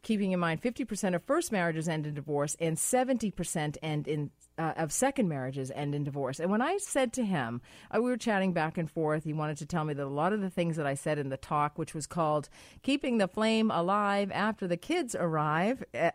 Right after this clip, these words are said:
All Night Long. That was actually the beginning of the name of the talk, All Night Long. Anyway, <laughs> um, so he said, um, he was telling me that some of the things resonated with him, some of the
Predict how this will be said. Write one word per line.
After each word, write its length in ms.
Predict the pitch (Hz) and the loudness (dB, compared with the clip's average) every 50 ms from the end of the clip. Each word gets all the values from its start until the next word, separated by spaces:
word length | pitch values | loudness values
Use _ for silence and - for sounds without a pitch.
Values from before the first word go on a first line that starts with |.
| - | 4
All 200 | - 175 175 175 | 6 6 8 8
Night 260 | 170 165 156 156 147 - | 6 6 4 2 2 2
Long. 520 | 156 175 190 185 156 143 143 151 180 180 | 2 4 4 4 4 2 2 0 0 0
That 120 | 170 156 | 2 0
was 100 | 143 147 | 2 0
actually 240 | 156 139 - - 143 | -2 -4 -4 -6 -8
the 60 | 135 | -6
beginning 300 | 131 135 135 147 143 139 | -6 -4 -4 -2 -2 -2
of 60 | 131 131 | -4 -4
the 80 | 131 | -4
name 180 | 131 131 127 123 | -4 -4 -6 -6
of 60 | 131 | -8
the 60 | 139 | -8
talk, 320 | - - 135 127 135 139 - - | -6 -4 -4 -4 -4 -4 -2 0
All 180 | 160 160 151 | 0 2 2
Night 200 | 147 143 143 - - | 0 -2 -2 -2 -2
Long. 320 | 156 151 151 156 156 165 - | 0 0 0 0 -2 -2 -2
Anyway, 380 | - 160 165 151 151 165 226 - - - - - - - | -2 -2 0 2 4 4 2 2 -2 -12 -20 -20 -20 -20
<laughs> 340 | - - - - 254 196 - | -18 -18 -12 -10 -10 0 6
um, 480 | - 202 208 202 196 196 190 190 185 - - | 8 8 10 10 8 6 4 2 0 -2 -6
so 440 | 196 - - 240 220 214 208 208 202 | -4 2 6 8 8 8 8 8 6
he 180 | 208 196 226 | 6 4 2
said, 460 | 208 - - 277 285 285 262 226 214 - - - - - - _ _ | 2 2 2 2 4 4 2 0 -2 -8 -16 -20 -20 -20 -20 _ _
um, 400 | - 175 175 170 165 165 165 170 | 0 2 4 4 4 4 2 2
he 80 | 180 196 | 2 0
was 80 | 190 | 0
telling 300 | - - 220 202 208 202 196 | 0 0 0 2 4 4 4
me 200 | 190 180 175 170 | 4 4 2 2
that 220 | 160 156 - - | 2 0 -2 -2
some 180 | - - 175 170 | -2 0 2 2
of 60 | 170 | 2
the 80 | 165 156 | 0 0
things 300 | - 165 151 151 147 - | -2 -4 -4 -4 2 4
resonated 480 | 247 311 320 330 277 240 208 185 180 | 4 4 4 4 2 2 2 2 4
with 200 | 170 175 170 - | 4 4 4 4
him, 440 | - 190 170 165 160 160 160 156 151 | 4 2 2 4 2 2 2 0 -2
some 200 | - - 139 135 | -4 -6 -6 -4
of 60 | 131 | -4
the 140 | 127 127 117 | -4 -6 -6